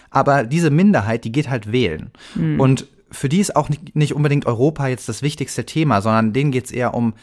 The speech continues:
Speaker 1: Sicherheit in verschiedenen Formen. Also es geht um soziale Sicherheit, Stichwort Sozialleistung. Es geht um innere Sicherheit, Stichwort Migration. Und jetzt, äh, mit dem Ukraine-Krieg auch wieder vermehrt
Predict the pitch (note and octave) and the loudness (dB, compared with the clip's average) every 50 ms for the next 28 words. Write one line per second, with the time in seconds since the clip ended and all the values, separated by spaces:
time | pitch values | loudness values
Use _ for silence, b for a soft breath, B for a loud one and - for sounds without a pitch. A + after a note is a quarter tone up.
0 | b b b - G#2+ G#2+ C#3 F#3+ - D3+ A2+ G2 F#2+ F#2+ F2+ F2 - - A#2 A#2+ | b b b -10 -4 0 0 2 2 2 2 0 0 -2 -4 -4 -4 -4 -4 -4
1 | - D3 C3 - - F3+ D3+ C3+ B2+ A2+ - - A#2+ A#2 G#2 F#2 E2 G2+ G#2 - | -4 -4 -4 -4 -2 0 0 0 0 0 0 0 2 2 2 2 0 -4 -4 -4
2 | - C#3+ - D3 C3+ A#2+ B2 - - - A#2+ A#2 A#2+ A#2 A#2 A2 A#2+ A2+ - B2 | -6 -4 -4 -4 -4 -4 -6 -8 -6 -2 0 0 0 0 -2 -4 -6 -6 -6 -8
3 | A2 G#2+ A#2 A2+ A2 - - - C3 - - A#2+ A2 - G#2 - - B2 A#2 C3 | -6 -4 -4 -4 -4 -6 -4 -4 -4 -2 -2 -2 -4 -4 -8 -6 -2 0 0 2
4 | C3 B2 B2 B2 - - A#2 A2+ A#2 A#2 B B B B B - - C3+ B2 B2 | 2 2 2 0 -2 -4 -2 -2 -2 -4 B B B B B -6 -4 -2 -2 0
5 | A#2+ B2 - - - E3+ F3+ F3 D#3+ D3 D3+ C#3 C#3+ D3+ D3+ D3+ C#3 C3 C#3 C3+ | -2 -2 -2 2 4 4 6 6 4 2 2 0 0 -2 -4 -4 -2 -2 -2 -2
6 | C3 - - B2 A2+ - B2 A#2 - B2 B2 G#2+ G#2 G#2 - - C#3 D3 D3+ D#3 | -4 -4 -6 -8 -4 -4 -4 -4 -2 -2 0 0 -2 -2 -2 0 0 2 2 2
7 | D#3+ D3+ D#3 B B B B B B - C3+ A#2+ B2 D3+ D#3 - - - - - | 2 0 -2 B B B B B B -4 0 2 2 2 0 0 -6 -12 -8 -4
8 | C#3 C3 B2 A#2 A2+ B2 A#2 A2 - - - B2+ - - D#3+ F3+ F3+ - - - | 0 0 2 2 2 0 0 0 -2 -4 -4 -4 0 2 4 4 4 2 0 -2
9 | E3 E3 D#3 - - - A2+ B2 A#2+ D#3+ - - C3 B2 B2+ A#2 - - A#2+ A#2+ | -4 -4 -4 -4 -2 2 2 2 2 0 -2 -2 -2 0 0 -2 -2 -2 -2 0
10 | B2 C3 A#2 A#2+ C#3 - - | 2 2 2 2 0 -2 -8